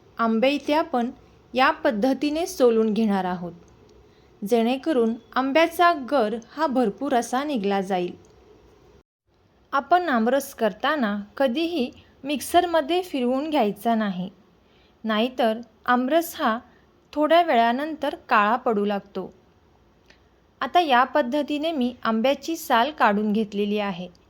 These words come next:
आणि अशाच पद्धतीने आपण बाकीच्या सुद्धा सर्व आंब्यांची साल काढून घेणार आहोत.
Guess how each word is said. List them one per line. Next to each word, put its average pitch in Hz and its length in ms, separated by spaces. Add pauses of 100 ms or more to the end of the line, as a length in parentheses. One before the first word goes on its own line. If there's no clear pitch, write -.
(600)
आणि 262 220
अशाच 247 480
पद्धतीने 247 600
आपण 311 380 (440)
बाकीच्या 262 540
सुद्धा 339 400
सर्व 262 380
आंब्यांची 247 640
साल 247 360
काढून 208 460
घेणार 190 340
आहोत. 180 260